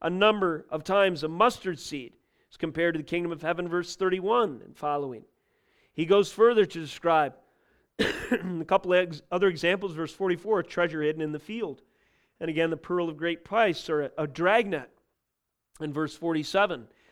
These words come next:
to the end of the chapter, and that's the same chapter where he says, "Therefore every scribe who's been trained in the kingdom of heaven,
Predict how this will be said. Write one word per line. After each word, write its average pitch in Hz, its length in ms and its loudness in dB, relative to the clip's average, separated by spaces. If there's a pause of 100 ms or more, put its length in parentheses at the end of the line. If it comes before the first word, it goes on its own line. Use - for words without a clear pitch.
(160)
to - 60 -20
the 151 120 0
end 151 120 2
of 139 40 -4
the 135 60 -4
chapter, 170 480 2
and 127 100 -8
that's 147 240 -6
the 131 60 -12
same 151 240 -4
chapter 160 420 0
where 135 140 -4
he 131 60 -6
says, 139 520 -8 (560)
"Therefore 165 320 -2
every 147 180 -2
scribe 160 360 2
who's 156 140 -4
been 135 200 -8
trained 190 440 0
in 196 140 -2
the 240 80 -4
kingdom 127 380 -10
of 117 100 -12
heaven, 127 380 -10